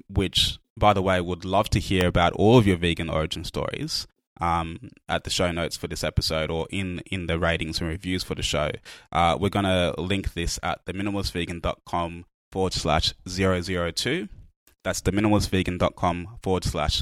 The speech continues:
zero zero two. Um, so we'll include links to all of these interviews, uh, as well as, uh, some of the, the documentaries that have motivated us,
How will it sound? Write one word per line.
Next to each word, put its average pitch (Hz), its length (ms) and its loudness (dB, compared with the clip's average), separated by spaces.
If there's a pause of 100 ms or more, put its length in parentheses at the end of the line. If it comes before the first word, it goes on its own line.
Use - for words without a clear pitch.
(180)
zero 87 300 -2
zero 80 300 -4
two. - 400 -4 (380)
Um, 85 180 0
so 98 160 2
we'll 95 120 -2
include 101 520 -2
links 92 280 -4
to 104 120 -4
all 95 180 -2
of 87 120 -4
these 85 260 -4
interviews, 101 800 0 (100)
uh, 90 400 2
as 87 220 -2
well 87 180 0
as, 82 420 -2 (360)
uh, 85 260 0
some 90 240 0
of 82 80 -6
the, 80 320 -2
the 92 80 -2
documentaries 85 720 -2
that 82 160 -2
have 85 500 -2
motivated 87 600 -2
us, - 400 -2